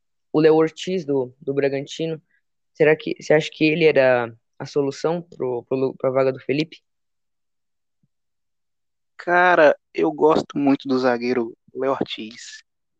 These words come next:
Speaker 2: Sempre jogou muito bem aí no Brasileirão, quem assiste, quem acompanha o Bragantino.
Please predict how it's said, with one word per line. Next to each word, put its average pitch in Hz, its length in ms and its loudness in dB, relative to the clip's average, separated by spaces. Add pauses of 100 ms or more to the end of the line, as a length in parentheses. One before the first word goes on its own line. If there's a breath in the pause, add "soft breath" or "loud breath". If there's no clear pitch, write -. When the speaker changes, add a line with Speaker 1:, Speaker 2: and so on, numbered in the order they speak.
(480)
Speaker 2:
Sempre - 360 -10
jogou 143 240 4
muito 143 200 -2
bem 131 160 -2
aí 123 100 0
no 123 80 0
Brasileirão, 123 720 2
quem 123 80 -6
assiste, - 560 -8
quem 123 120 -6
acompanha 113 460 -4
o 107 120 -2
Bragantino. 107 680 -2